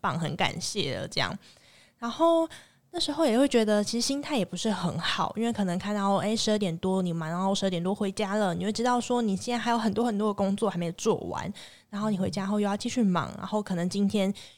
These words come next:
又会是就是到天亮才能睡觉，然后早上很早又要起床。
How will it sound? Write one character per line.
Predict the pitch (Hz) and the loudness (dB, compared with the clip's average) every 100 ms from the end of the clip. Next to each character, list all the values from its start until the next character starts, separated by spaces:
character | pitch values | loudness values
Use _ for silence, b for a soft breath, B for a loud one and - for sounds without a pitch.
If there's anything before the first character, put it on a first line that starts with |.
| - | 0
又 | 226 | 2
会 | 220 214 | 4 2
是 | - 220 202 | 2 2 2
就 | 190 | 0
是 | 196 196 151 | 0 2 0
到 | 214 202 | 0 0
天 | - 233 233 | -2 -2 2
亮 | 247 214 | 4 2
才 | 185 | 0
能 | 160 | -2
睡 | 170 208 - | 0 -2 -2
觉， | - 185 - | -4 -4 -4
然 | 196 | 0
后 | 208 | 0
早 | 202 - | 0 -2
上 | - 220 | -2 -2
很 | 180 185 | 0 0
早 | 190 - | -2 -2
又 | 170 | -2
要 | 180 | -2
起 | - - | -4 -6
床。 | - - | -6 -6